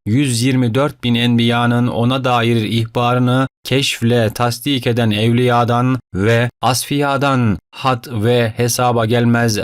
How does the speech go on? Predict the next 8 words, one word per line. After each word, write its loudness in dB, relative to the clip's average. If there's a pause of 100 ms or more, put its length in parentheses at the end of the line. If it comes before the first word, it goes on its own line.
sadık 0
muhbirler 0 (200)
haber 0
verdikleri 0
halde 0 (160)
evvelki -2
piyangoya 0
koşmak, -2